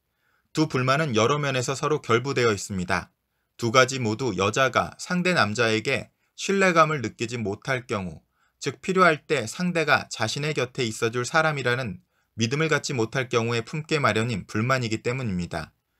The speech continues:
이럴 때 여자에게 신뢰감을 주려면 무엇보다도 정서적으로 곁에 있어 주어야 합니다. 다시 말해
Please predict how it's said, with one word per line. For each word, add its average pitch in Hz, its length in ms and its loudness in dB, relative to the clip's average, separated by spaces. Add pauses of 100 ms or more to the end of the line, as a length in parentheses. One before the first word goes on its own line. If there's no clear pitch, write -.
(320)
이럴 156 220 4
때 175 80 2
여자에게 135 440 2
신뢰감을 165 540 0
주려면 107 520 -6 (360)
무엇보다도 120 800 0
정서적으로 131 760 0
곁에 127 340 -2
있어 120 300 0
주어야 110 340 2
합니다. 90 460 -6 (480)
다시 123 240 4
말해 123 420 0